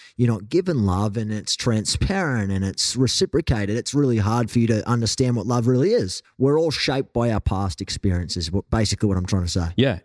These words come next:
Speaker 2: And to piggyback off of that, there's a great quote that I live by, which is, "You repeat what you don't repair."
Speaker 1: Mm, I saw that actually on your Instagram.
Speaker 2: I was repeating
Speaker 1: I love that.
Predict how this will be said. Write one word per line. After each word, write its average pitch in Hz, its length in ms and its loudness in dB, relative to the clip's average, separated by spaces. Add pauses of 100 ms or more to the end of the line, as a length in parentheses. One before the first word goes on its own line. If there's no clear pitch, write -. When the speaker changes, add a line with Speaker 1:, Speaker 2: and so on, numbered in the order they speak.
Speaker 2:
And 104 300 0
to 113 100 0
piggyback 107 420 0
off 101 160 0
of 87 80 -2
that, 107 300 2
there's 95 140 2
a 92 60 0
great 92 220 0
quote - 280 -2
that 90 120 2
I 92 100 2
live 92 320 0
by, 76 300 -4
which - 280 -2
is, 80 340 0 (560)
"You 101 120 2
repeat 101 500 0 (320)
what 98 220 0
you 95 60 -2
don't 98 300 0
repair." 85 600 -2
Speaker 1:
Mm, 101 760 0 (240)
I 87 60 0
saw 113 300 2
that 87 160 0
actually 87 320 0
on 92 100 2
your 92 140 2
Instagram. 92 500 0
Speaker 2:
I 113 120 2
was 120 200 0
repeating 107 480 2
Speaker 1:
I 90 40 4
love 90 120 2
that. 92 240 0